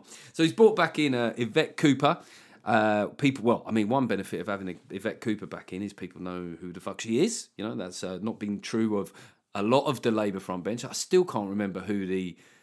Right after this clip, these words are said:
who's the la-, the last Shadow Chancellor. Do you remember that, that quiet Scottish lady that just came and went and made no impact? So Yvette Cooper,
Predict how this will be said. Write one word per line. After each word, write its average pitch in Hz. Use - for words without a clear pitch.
who's 302
the 233
la-, 202
the 151
last 160
Shadow 131
Chancellor. 120
Do 101
you 127
remember 135
that, 113
that 110
quiet 120
Scottish 110
lady 90
that 85
just -
came 95
and 90
went 90
and 87
made 90
no 98
impact? 92
So 107
Yvette 165
Cooper, 151